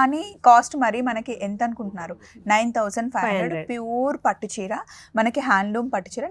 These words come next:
Speaker 1: నైన్ థౌజండ్ ఫైవ్ హండ్రెడ్. బయట అయితే మీకు ఫోర్టీన్ థౌజండ్, థర్టీన్ థౌజండ్ అలా ఉంటుంది. So ఇది మనకి కొంచెం సెమీలో కావాలి అనుకుంటే మనకి త్రీ థౌజండ్.
Speaker 2: త్రీ ఫైవ్ నుంచి ఫోర్ థౌజండ్. ఇప్పుడు ఈ, ఈ బార్డర్ వీవింగ్ వస్తే ఫోర్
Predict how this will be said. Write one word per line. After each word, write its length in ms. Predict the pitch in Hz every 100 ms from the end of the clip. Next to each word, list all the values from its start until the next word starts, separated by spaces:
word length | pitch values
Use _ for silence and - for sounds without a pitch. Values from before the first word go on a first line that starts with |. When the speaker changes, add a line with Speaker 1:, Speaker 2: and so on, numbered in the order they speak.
| 277
Speaker 1:
నైన్ 160 | 208 208
థౌజండ్ 280 | 196 214 294
ఫైవ్ 120 | 202 185
హండ్రెడ్. 200 | 175 170 165
బయట 180 | 170 190
అయితే 120 | 190 233
మీకు 160 | 202 - 190
ఫోర్టీన్ 340 | 180 175 180 170
థౌజండ్, 280 | 165 180 185
థర్టీన్ 320 | 170 180 170 165
థౌజండ్ 320 | 160 170 214
అలా 140 | 170 160 156
ఉంటుంది. 420 | 165 175 156 170 - - - - -
So 80 | 285 320 320 277
ఇది 120 | 285 320
మనకి 260 | 294 285 508 - -
కొంచెం 240 | 247 262 277
సెమీలో 360 | 220 233 254 262 220
కావాలి 400 | 196 208 214 202 185
అనుకుంటే 360 | 175 180 196 508 - - -
మనకి 200 | 247 269 415
త్రీ 120 | 247 196
థౌజండ్. 300 | 196 - 508 _ _
Speaker 2:
త్రీ 160 | - 226 220
ఫైవ్ 180 | 214 202
నుంచి 260 | 196 185 370 370
ఫోర్ 180 | 214 180
థౌజండ్. 300 | 175 160 160 214
ఇప్పుడు 180 | 226 220
ఈ, 40 | 208 - _ -
ఈ 20 | 208
బార్డర్ 380 | 202 202 208 220 214 -
వీవింగ్ 340 | 196 214 220 208
వస్తే 220 | 185 - 349
ఫోర్ 160 | 247 196